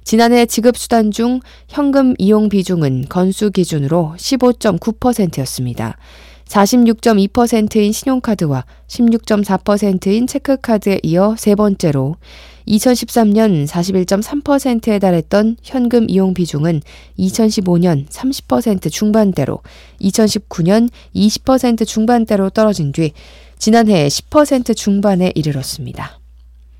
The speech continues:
트럼프 미국 대통령이 중동 순방 두 번째 방문국인 카타르에서 안보 협력 강화와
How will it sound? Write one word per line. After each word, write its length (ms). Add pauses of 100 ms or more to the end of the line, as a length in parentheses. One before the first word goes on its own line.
(1400)
트럼프 340
미국 300
대통령이 640
중동 560
순방 440
두 140
번째 340
방문국인 720
카타르에서 880
안보 420
협력 380
강화와 500